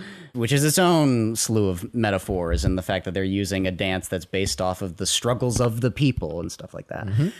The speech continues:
Speaker 1: And, of course, the first time we get a description, "What does this dance feel like to you?" And her response is, "It feels like fucking an animal."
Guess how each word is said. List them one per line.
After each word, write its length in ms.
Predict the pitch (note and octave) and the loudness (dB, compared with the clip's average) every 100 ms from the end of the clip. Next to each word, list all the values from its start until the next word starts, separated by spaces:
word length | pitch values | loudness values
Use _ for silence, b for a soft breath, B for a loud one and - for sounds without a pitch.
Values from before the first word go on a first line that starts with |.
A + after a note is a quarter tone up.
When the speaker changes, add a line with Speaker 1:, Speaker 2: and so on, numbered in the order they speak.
| C#3 B | -12 B
Speaker 1:
And, 300 | C3 A#2 B2+ | 0 0 -2
of 100 | A#2+ | -6
course, 300 | - C3+ A#2+ | 0 2 2
the 80 | A#2+ | 0
first 220 | C3 B2+ | 0 0
time 160 | - A#2+ | 0 0
we 100 | A2 | 0
get 120 | A2+ | 0
a 60 | G#2 | 0
description, 500 | A2 - C#3 - G#2 | -2 0 -2 0 2
"What 80 | |
does 100 | D#3+ | 2
this 120 | D3 - | 2 2
dance 260 | C3+ B2 | 0 0
feel 240 | - C3 C3+ | -2 0 2
like 220 | G#2 G2 | 2 -2
to 100 | - | -2
you?" 220 | G2 F2+ | -2 0
And 80 | G2+ | 0
her 100 | G#2+ | 0
response 380 | A#2 - A2+ G#2 | -2 0 -2 -2
is, 80 | G2+ | -4
"It 80 | |
feels 160 | - A#2+ | -2 -2
like 160 | G#2 - | -2 -4
fucking 400 | - A#2+ A#2+ A2 | -4 -4 -2 -2
an 80 | |
animal." 540 | F#2+ G2+ A#2+ C#3 D3+ | 0 0 0 2 0